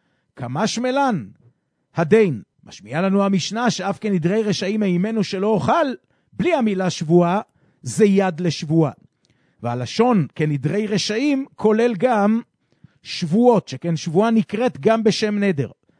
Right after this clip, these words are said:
לכן, כשאמר בלשון כנדרי רשעים, בתוספת הביאור "המנו שלא אוכל", משמעותו שבועה,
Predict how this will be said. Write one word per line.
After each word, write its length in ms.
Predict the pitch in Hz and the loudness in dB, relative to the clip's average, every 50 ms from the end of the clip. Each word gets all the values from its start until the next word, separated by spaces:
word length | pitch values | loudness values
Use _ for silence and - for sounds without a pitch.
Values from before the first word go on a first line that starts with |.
| _ _ _ - - | _ _ _ -10 -8
לכן, 360 | 131 127 - 160 151 160 180 226 - - _ _ _ _ _ _ _ _ _ _ - | -6 -4 0 2 2 2 2 0 -4 -8 _ _ _ _ _ _ _ _ _ _ -14
כשאמר 460 | - - 160 139 135 143 185 220 220 | -8 -4 -2 0 0 2 0 0 0
בלשון 480 | 196 160 202 185 175 - - 214 220 202 | -2 -2 -2 -2 -2 -2 -2 -2 -2 -2
כנדרי 460 | - 202 190 180 165 139 160 208 220 226 | -2 -4 -4 -2 -2 -2 -2 -2 0 0
רשעים, 640 | 208 170 - - 185 185 214 240 240 214 156 113 92 - _ _ _ _ _ _ - | 0 -2 0 0 -2 0 0 2 2 0 0 -2 -6 -12 _ _ _ _ _ _ -4
בתוספת 580 | - 160 - 185 151 - 226 - - 226 - - | -4 -2 0 0 -2 0 -2 -2 -2 -2 -2 -2
הביאור 340 | 196 143 190 214 226 214 180 | -2 0 0 2 2 2 2
"המנו 400 | 165 190 196 214 233 233 220 190 | 2 2 0 -2 -4 -2 -4 -4
שלא 240 | - 190 185 196 | -4 -2 0 2
אוכל", 420 | 214 208 165 139 127 220 294 302 254 233 - - _ _ _ _ _ _ - | 4 4 2 2 4 4 4 4 2 0 -4 -8 _ _ _ _ _ _ -6
משמעותו 640 | 135 156 - - 196 202 208 196 185 - 262 247 | -4 -4 -4 -2 -2 -2 0 0 0 2 2 0
שבועה, 560 | - - - 202 170 185 233 254 277 277 226 | 2 0 -4 -2 0 0 2 2 2 2 0